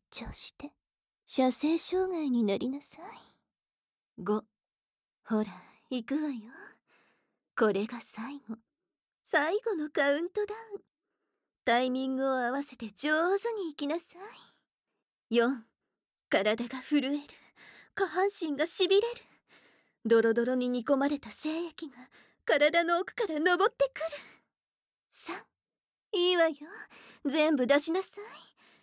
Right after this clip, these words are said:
射精しろ。射精しろ。射精しろ。二。マゾらしく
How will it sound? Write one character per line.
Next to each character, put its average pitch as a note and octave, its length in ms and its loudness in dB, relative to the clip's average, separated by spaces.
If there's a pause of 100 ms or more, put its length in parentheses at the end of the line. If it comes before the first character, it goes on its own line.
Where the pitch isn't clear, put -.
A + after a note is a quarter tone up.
射 - 280 -2
精 G#3 280 -2
し B3 200 -8
ろ。 B3+ 120 -16 (420)
射 D4 220 8
精 D#4 240 2
し - 160 0
ろ。 F4+ 80 4 (260)
射 G4 240 6
精 G#4 80 2
し A4+ 240 4 (880)
ろ。 - 0 -
二。 C#4 160 2 (800)
マ A#3+ 200 4
ゾ A#3 180 -4
ら C4+ 100 -6
し - 200 -8
く - 120 -14